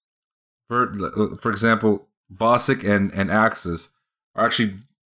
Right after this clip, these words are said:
interesting bosses in that they have, they both have two sequences. You have two rounds for each. And I'm just trying to figure out whether or not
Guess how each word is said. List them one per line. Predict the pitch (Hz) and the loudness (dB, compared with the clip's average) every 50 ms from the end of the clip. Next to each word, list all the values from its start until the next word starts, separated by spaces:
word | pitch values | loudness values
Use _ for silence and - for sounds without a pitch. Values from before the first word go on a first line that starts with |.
| _ _ | _ _
interesting | 139 143 139 - 143 135 139 113 104 | -8 -6 -6 -4 -2 0 0 2 2
bosses | 110 113 117 120 120 - - 104 98 | 4 4 4 4 4 2 -2 -4 -2
in | - 104 104 101 | 0 2 2 4
that | 101 92 - - | 2 2 2 2
they | 101 95 | 2 2
have, | 98 98 95 95 92 90 85 - - | 2 4 4 4 4 2 0 -4 -4
they | 104 101 | -4 -4
both | 87 - 113 117 117 107 - | 0 2 2 2 2 2 0
have | 110 101 95 95 92 85 - - _ _ _ _ _ _ _ _ _ _ _ - | 2 2 4 4 2 2 -2 -8 _ _ _ _ _ _ _ _ _ _ _ -2
two | - 135 117 | 0 2 2
sequences. | 104 - 123 110 - 101 87 82 - 85 80 85 95 | 4 2 2 2 2 0 -2 0 -4 -6 -4 0 2
You | 95 | 2
have | 95 92 85 - | 2 2 0 -2
two | - - 117 104 | 0 0 2 4
rounds | 101 104 107 101 90 85 82 | 4 4 4 4 4 2 -2
for | - - 87 73 | -6 -8 -8 -6
each. | 85 95 80 67 - - - - - - _ _ _ _ _ _ _ _ _ _ _ _ _ _ _ _ _ _ _ _ _ _ _ | -6 -6 -6 -6 -8 -10 -12 -12 -12 -16 _ _ _ _ _ _ _ _ _ _ _ _ _ _ _ _ _ _ _ _ _ _ _
And | - 101 110 | -2 2 4
I'm | 110 110 107 | 4 6 6
just | 113 117 - | 4 2 2
trying | - 139 127 120 117 | 4 4 4 4 4
to | - | 4
figure | - 123 107 110 | 2 2 4 4
out | 110 107 92 95 | 4 4 4 4
whether | 101 107 101 104 104 101 | 2 4 4 6 4 4
or | 101 | 4
not | 101 101 98 98 95 90 - - | 4 4 4 4 2 2 -2 -8